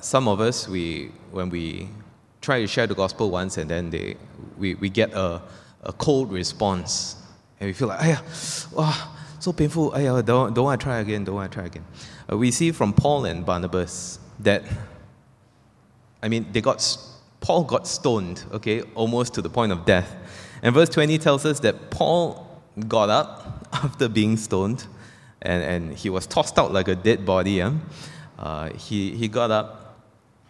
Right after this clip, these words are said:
No miraculous healing is mentioned. It is possible that Paul, uh, continues the work of the gospel with his injuries.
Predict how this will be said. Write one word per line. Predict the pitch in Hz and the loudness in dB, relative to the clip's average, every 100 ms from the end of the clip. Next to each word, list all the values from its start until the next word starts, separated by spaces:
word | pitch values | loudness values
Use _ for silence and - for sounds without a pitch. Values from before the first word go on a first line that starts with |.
| _ _ - | _ _ -4
No | 127 135 180 | 2 4 4
miraculous | 196 120 107 107 127 147 | 4 4 4 2 -2 -2
healing | - 120 113 123 | 0 0 0 0
is | 78 90 90 | -2 -4 -2
mentioned. | 90 90 95 - 85 131 160 - - - - _ _ _ _ _ _ - - | -2 0 0 0 0 -2 -4 -10 -18 -20 -20 _ _ _ _ _ _ -20 -10
It | 110 107 | -4 2
is | 156 - | 2 0
possible | - 143 - 185 127 101 117 | 0 0 2 -2 2 4 4
that | 117 90 - - | 2 -2 -4 -2
Paul, | 151 135 151 165 - - - _ _ _ | 2 4 2 -4 -12 -18 -20 _ _ _
uh, | - 85 82 - - | -6 -4 -4 -8 -14
continues | - 110 110 - 135 156 151 | 0 0 2 2 4 4 2
the | 110 | 0
work | 92 117 - | 0 -2 -2
of | 85 | -4
the | 87 | -4
gospel | 87 90 - 117 107 | -4 -4 -2 -2 -2
with | 87 | -2
his | 90 82 | -4 -8
injuries. | 85 92 87 90 82 78 85 - | -6 -4 -2 -2 -2 -4 -8 -12